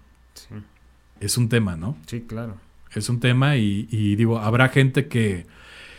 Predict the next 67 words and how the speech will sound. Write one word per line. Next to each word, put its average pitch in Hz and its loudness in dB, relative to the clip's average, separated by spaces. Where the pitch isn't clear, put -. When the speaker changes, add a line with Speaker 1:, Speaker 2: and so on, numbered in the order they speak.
Speaker 2:
que 139 4
diga, 160 8
"Pues, 160 0
pues, 185 2
mira, 147 2
no 120 2
hay 135 2
pedo, 135 2
yo 117 2
quiero 120 0
el 110 0
produ-, 117 0
el 104 -4
producto, 117 -2
ahí 101 -4
te 107 -4
va 104 0
la 104 0
diferencia", 123 0
y 110 -2
habrá 95 -4
otros 113 -4
que 110 -6
digan, 92 -4
"Güey, 98 -6
no 92 -6
me 101 -4
parece 101 -6
justo", 113 -4
Speaker 1:
Sí, - -14
Speaker 2:
pero 131 4
Speaker 1:
no. 117 -4
Speaker 2:
pues 113 -4
son 117 0
las 113 0
reglas 110 -2
del 104 -2
juego, 110 -4
Speaker 1:
O 107 -8
ya 110 -6
Speaker 2:
¿no? 107 -6
Speaker 1:
no 110 -4
me 104 -8
alcanza. 110 -14
Speaker 2:
O 104 -6
ya 101 -2
no 113 0
me 98 -2
alcanza, 110 -4
es, 95 -10
es, 98 -6
sí, 107 -2
es 107 -2
un, 110 -4
Speaker 1:
Claro. 104 -6
Speaker 2:
es 101 -8
un 101 -4
tema, 120 -4
pero 113 -2
pues 117 -2
vamos 120 0
a 110 -2
ver 113 -2
qué 107 -6
pasa. - -12
Y 190 6
pues 165 2